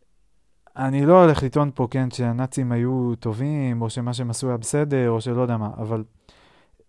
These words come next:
גם, כאילו, מוסר זה לא דבר אבסולוטי, אי אפשר להגיד, כאילו, הורגים אנשים במלחמות, אז גם הם נלחמו והרגו אנשים, הורגים אנשים, שואות היו, כאילו, שוב, לא,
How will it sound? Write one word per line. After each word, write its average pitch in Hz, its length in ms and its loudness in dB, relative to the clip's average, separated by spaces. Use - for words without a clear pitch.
גם, 131 240 0
כאילו, 131 260 0
מוסר 131 500 2
זה 160 140 2
לא 180 180 2
דבר 175 260 4
אבסולוטי, 151 500 2
אי 123 100 0
אפשר 175 240 0
להגיד, 143 320 0
כאילו, 123 280 -2
הורגים 139 340 2
אנשים 170 340 2
במלחמות, 123 560 -2
אז 117 120 -2
גם 147 160 2
הם 240 120 0
נלחמו 156 420 0
והרגו 135 280 -2
אנשים, 160 380 -2
הורגים 127 300 -4
אנשים, 151 280 -6
שואות 156 440 4
היו, 139 460 2
כאילו, 131 180 0
שוב, 139 400 0
לא, 120 120 -2